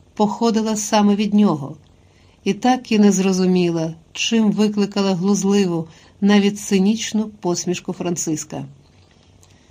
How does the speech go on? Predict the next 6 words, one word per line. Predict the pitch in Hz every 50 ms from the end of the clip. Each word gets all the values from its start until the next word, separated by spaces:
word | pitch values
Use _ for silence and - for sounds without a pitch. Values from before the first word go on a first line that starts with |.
| _ _ _ _ _ _ _ _ _ _ _ _ _ _ _ _ -
Зрештою, | 202 185 208 233 269 277 269 - - 180 156 151 147 151 160 - - _ _ _
коли | - - 214 233 277 277
герцог | 208 214 240 240 240 - - 233 208 -
Ангулем | 214 202 202 165 175 190 190 185 185 190 208 202 208 - -
залишав | 208 180 180 196 190 190 196 - - 226 208 208 208 208
Клюні, | - 190 190 185 196 214 233 247